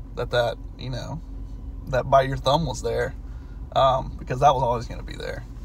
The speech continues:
and it'll be there next year too, <laughs> the year after that, and the year after that.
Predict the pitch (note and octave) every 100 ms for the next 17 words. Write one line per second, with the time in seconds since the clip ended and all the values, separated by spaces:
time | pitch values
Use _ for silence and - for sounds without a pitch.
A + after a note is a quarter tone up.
0 | - - F#2+ A#2 A#2+ A#2 B2 A#2 A2+ -
1 | C3+ - - D3 - - - - - C#3
2 | C3+ - - - A2 - - - - -
3 | - -